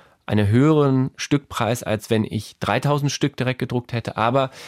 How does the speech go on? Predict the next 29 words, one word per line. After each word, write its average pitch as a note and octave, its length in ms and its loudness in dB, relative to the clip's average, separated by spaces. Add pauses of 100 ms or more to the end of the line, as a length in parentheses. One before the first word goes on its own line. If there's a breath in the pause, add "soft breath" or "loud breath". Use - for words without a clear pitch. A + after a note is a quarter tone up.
(340 loud breath)
ich C#3 160 0
muss C#3 180 4
diese C3 220 2
dreitausend A#2 500 -2
auch G#2+ 140 -6
erstmal A2+ 260 -2
verkaufen A#2+ 560 0
und A#2+ 160 0
es - 140 -4
geht B2+ 180 0
mir A#2+ 120 4
nicht A#2 200 0
darum, A2 460 0 (460 loud breath)
große C3 340 2
Massen F3 640 2
ans B2 220 -2
Volk B2 280 -2
zu B2+ 100 -8
bringen, A2+ 260 0
sondern G#2 420 0 (320 loud breath)
kleine A#2 340 0
Kostbarkeiten E2+ 880 -4 (280 loud breath)
herauszugeben, A#2 840 -2
die C3+ 240 2
sich A2+ 240 -2
tragen, C#3+ 640 -2 (1000 soft breath)
bei A2 140 0
denen A#2+ 180 4
alle D#3 640 0